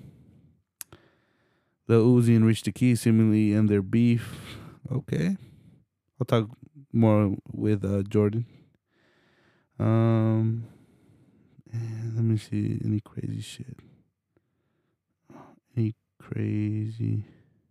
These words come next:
<sighs> Man, oh man. I already crossed the hour. So that's, oh, um, update on the Ricky Martin shit, man. Yeah, like, like I, like I stated, man, nephew was tripping a little <laughs> bit.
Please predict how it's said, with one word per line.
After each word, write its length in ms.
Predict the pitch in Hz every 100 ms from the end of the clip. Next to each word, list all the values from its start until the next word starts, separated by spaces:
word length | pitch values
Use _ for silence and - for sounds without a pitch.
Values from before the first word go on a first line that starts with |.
| _ _ _ _ _ _ _ _ _ _ _ _ _ _ _ _ _ _ _ _
<sighs> 60 | - - - - - - - - _ _ _ _ _ -
Man, 360 | 113 113 113
oh 160 | 117 113
man. 400 | 110 - 110 -
I 40 | 135
already 160 | 180
crossed 240 | 180 123 -
the 80 |
hour. 320 | 104 107 98 - _ _ _ _ _ _ _ _ -
So 160 | 107 92 _
that's, 300 | 104 110 -
oh, 220 | 117 151
um, 500 | 110 117 120 110 95 98 -
update 320 | 127 139 139
on 140 | 120
the 80 | 113
Ricky 240 | 107 120 120
Martin 260 | 120 135
shit, 220 | 127 131
man. 320 | 127 127 127 120 - _ - - - _ _ _ _ -
Yeah, 220 | 101 101
like, 520 | 101 95 90 - -
like 220 | 123 107 110
I, 180 | 110 101
like 300 | 107 107 - -
I 100 | 113
stated, 380 | 113 123 113 101
man, 200 | 101 104
nephew 280 | 110 110 110
was 140 | 107
tripping 360 | - 120 104 110
a 80 |
little 200 | 107 110
<laughs> 0 |
bit. 420 | 113 101 104 120